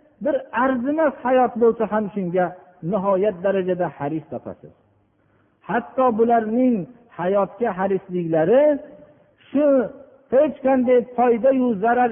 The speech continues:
yetkaza olmaydigan toshlariga sig'inib yurgan mushriklardan ham harisroq topasiz. Ularning bittalari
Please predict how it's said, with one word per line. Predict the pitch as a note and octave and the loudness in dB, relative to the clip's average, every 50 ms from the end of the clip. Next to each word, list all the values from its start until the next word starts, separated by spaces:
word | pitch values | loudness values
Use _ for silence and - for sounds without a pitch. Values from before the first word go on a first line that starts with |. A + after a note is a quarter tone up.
| G#3 E3+ | -2 -4
yetkaza | D#3+ G#3 A#3+ - - - A3+ G#3 A#3+ | -2 -2 -2 -2 -2 -4 -2 0 2
olmaydigan | A#3 A#3 A#3 A3+ A#3 A#3 A3+ G3+ G#3+ G#3 A#3+ B3 B3 A#3 A3 G3 - - - - | 2 2 2 2 4 4 4 2 0 -2 0 0 2 0 -2 -4 -6 -14 -20 -12
toshlariga | - - B3+ C4 B3+ C4 - A#3 B3+ B3+ B3+ B3 A#3 A3+ A#3 A#3+ G#3+ | -4 0 0 0 0 -2 -4 -2 0 0 2 2 0 0 0 -2 -2
sig'inib | A3+ - A#3 A3 A3 A3 A3 G#3+ G3 F#3+ | -2 -2 -2 0 0 0 0 -2 -4 -2
yurgan | G3 A3 G#3 G3+ F#3+ A3+ A3+ G#3+ G3 | -2 -2 -2 -2 -2 -4 -4 -2 -2
mushriklardan | F#3 G3 A3 - - - G3 G#3 G#3+ G#3+ - E3 F#3+ G3 F#3+ F3+ D#3+ F#3 F#3+ F#3+ E3+ | -2 -2 -4 -4 -6 -6 -6 -6 -6 -6 -6 -4 -2 -2 -2 -2 -2 -2 -2 -2 -2
ham | D3+ E3+ E3+ D#3 | -4 -6 -6 -6
harisroq | - D#3 D3 C#3 B2+ - - A#2+ A2+ - | -6 -6 -6 -6 -6 -8 -10 -10 -10 -10
topasiz. | - G#2 - - E2+ - - D2+ D2 - - - _ _ _ _ _ _ _ _ _ _ _ _ _ _ _ _ _ _ _ _ _ _ _ _ _ _ _ _ _ _ _ _ _ _ _ _ _ _ - | -12 -14 -14 -14 -16 -16 -18 -20 -20 -20 -20 -20 _ _ _ _ _ _ _ _ _ _ _ _ _ _ _ _ _ _ _ _ _ _ _ _ _ _ _ _ _ _ _ _ _ _ _ _ _ _ -4
Ularning | E3+ F#3+ A3+ A3+ A3 A3+ B3 C#4 C4+ | -2 0 2 2 2 2 2 2 2
bittalari | A#3+ G#3+ A#3+ - - - A#3 A3 A3 A3 A3+ A#3+ C#4+ D4+ | 2 0 0 -2 0 0 2 2 4 4 4 4 4 4